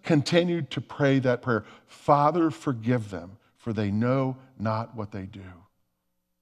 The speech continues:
Here's what you can control today. You can control the time that you're willing to take that step.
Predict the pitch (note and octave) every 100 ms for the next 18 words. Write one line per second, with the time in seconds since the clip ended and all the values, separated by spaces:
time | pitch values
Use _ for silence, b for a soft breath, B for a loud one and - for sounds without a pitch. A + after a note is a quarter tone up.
0 | _ _ - D#3+ D#3+ C#3+ C3+ B2 B2+ A#2
1 | A2 G#2 - G2 F#2+ F2 F2 F2 F2+ _
2 | _ _ _ _ _ _ C3 D3 C#3+ C#3+
3 | B2 C#3+ C3 A#2 A2+ C3 C3 A2 G2+ A#2+
4 | A2+ A#2+ A2 G2+ A#2 G#2 A2 - - -
5 | B2 -